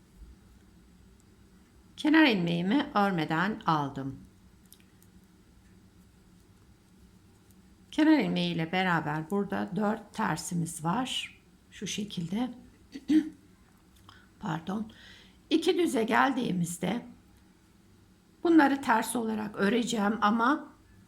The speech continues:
iki kez dolayarak. Bakın şöyle iki doladım, ters ördüm. İki düzü.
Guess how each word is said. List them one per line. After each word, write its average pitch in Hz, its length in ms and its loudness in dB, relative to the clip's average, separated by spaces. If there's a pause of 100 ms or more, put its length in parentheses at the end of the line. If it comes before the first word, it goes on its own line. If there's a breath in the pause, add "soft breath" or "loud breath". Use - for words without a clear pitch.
(120)
iki 302 320 2
kez 143 320 -2
dolayarak. 151 640 -4
Bakın 170 320 -4
şöyle 196 500 -4
iki 208 600 -4
doladım, 180 680 0
ters 180 500 -4
ördüm. 143 440 -6 (160)
İki 185 300 -2
düzü. 135 280 -8